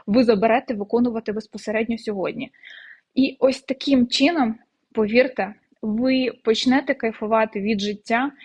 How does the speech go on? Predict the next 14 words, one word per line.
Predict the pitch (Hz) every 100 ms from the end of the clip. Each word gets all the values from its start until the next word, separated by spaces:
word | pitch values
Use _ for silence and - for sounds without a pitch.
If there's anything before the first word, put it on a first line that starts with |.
| - _
І | 214
ще | - 202
дуже | 180 254 320
важливе, | 285 285 262 214 202 - 226 _
дуже | - 190 180 240 247 220 185 - _ _ -
важливий | 190 214 233 240 214 208
момент, | 196 214 269 - - _ - - - - _ -
будь | 180 196
ласка, | 196 220 226 - 175 - _ -
не | 240 262
забувайте | 233 233 220 220 220 233 269 240 214 254 _ _
собі | - 254 220 220 226
планувати | - 208 214 208 220 202 202 185
задачі, | 196 185 214 277 - 226